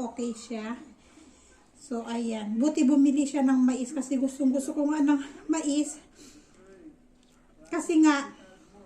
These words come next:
itong mais natin, wala, may bunga man siya pero hindi pa siya talaga pwede. As in, wala pa siyang ngipin.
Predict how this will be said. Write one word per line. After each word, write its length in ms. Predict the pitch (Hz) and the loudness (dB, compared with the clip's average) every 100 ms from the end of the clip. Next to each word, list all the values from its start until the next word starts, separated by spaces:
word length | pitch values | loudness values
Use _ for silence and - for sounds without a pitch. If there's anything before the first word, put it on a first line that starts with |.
| 214 262 - - 233 262 - | -20 -20 -20 -18 -14 -10 -6
itong 240 | 294 294 | 0 2
mais 240 | 294 294 - | 4 2 0
natin, 500 | 320 302 302 302 277 269 | 4 4 4 2 4 6
wala, 340 | 277 277 269 | 4 2 2
may 240 | 254 277 285 | 2 2 2
bunga 320 | 240 285 285 | 0 2 4
man 220 | 269 269 | 4 4
siya 80 | 285 | 0
pero 240 | 285 269 269 | -2 0 2
hindi 240 | 262 269 | 2 0
pa 80 | 269 | -6
siya 240 | 254 269 - | -6 -8 -4
talaga 320 | 262 262 254 254 | -2 0 -2 -4
pwede. 640 | 262 240 233 208 233 226 - - - - - _ - - | -2 -2 -2 -4 -4 -6 -8 -20 -20 -20 -20 _ -18 -10
As 160 | 254 | -4
in, 160 | 294 269 | 2 4
wala 240 | 269 330 | 2 0
pa 160 | 330 320 | -4 -4
siyang 240 | 330 294 | 0 4
ngipin. 720 | 294 320 320 - 302 269 226 | 6 4 0 -2 0 2 0